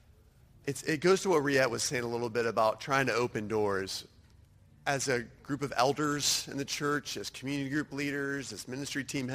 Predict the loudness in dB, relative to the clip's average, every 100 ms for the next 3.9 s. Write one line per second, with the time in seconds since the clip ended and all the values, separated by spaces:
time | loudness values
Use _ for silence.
0 | -8 -14 -20 -6 -6 -2 4 4 4 2
1 | 0 -4 -8 -10 -14 -12 -10 -2 -2 0
2 | -2 2 4 4 0 -6 -8 -8 -20 -12
3 | -6 -6 -4 -6 -6 -6 -8 -10 -14